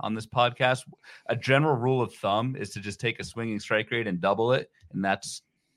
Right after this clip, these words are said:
roughly what your strikeout rate should be. For Clase last year, at a fourteen percent swinging strike, just a twenty-one percent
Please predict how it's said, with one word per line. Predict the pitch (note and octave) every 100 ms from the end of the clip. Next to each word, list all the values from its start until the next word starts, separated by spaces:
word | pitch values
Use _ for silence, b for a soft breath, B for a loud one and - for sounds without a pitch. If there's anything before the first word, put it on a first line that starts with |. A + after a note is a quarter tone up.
| _
roughly | G2 G2+ G#2+ - A#2+
what | G#2+ -
your | F#2
strikeout | - G#2 A2 C3
rate | A#2 B2+
should | - C#3+ B2
be. | C#3 D#3 _ _ _ _ _ _
For | -
Clase | A2 D3 D#3+ - D3
last | D3 A#2 G2+ -
year, | A2
at | G2+
a |
fourteen | F#2 C#3+ C#3 C3+ B2+
percent | A#2 - B2+ G#2+
swinging | - B2+ B2+ A2+
strike, | - A2 G#2 G2
just | C#3 C3+
a | G2
twenty-one | - B2+ C3+ A2+ G2 A#2 A2
percent | F#2 - F#2 E2+